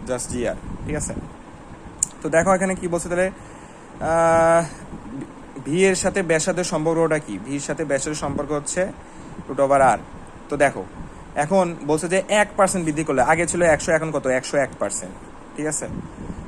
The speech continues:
তো এটা যদি আমরা ক্যালকুলেশন করি, তার মানে একশো এক ভি দিলেও দাও, না দিলেও দাও। তো এটা তো পার্সেন্টেজ, মানে, একশো এক কে তুমি একশো দ্বারা ভাগ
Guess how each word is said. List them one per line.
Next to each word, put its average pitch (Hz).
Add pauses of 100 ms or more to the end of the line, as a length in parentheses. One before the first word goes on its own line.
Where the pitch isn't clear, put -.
(120)
তো 156
এটা 175
যদি 175
আমরা 170
ক্যালকুলেশন 156
করি, 135 (140)
তার 135
মানে 139
একশো 151 (120)
এক 131 (880)
ভি 139
দিলেও 127
দাও, 147 (120)
না 123
দিলেও 117
দাও। 127 (680)
তো 123
এটা 151
তো 175
পার্সেন্টেজ, 156 (100)
মানে, 123 (300)
একশো 143
এক 147 (100)
কে 143
তুমি 135
একশো 127 (220)
দ্বারা 113 (140)
ভাগ 127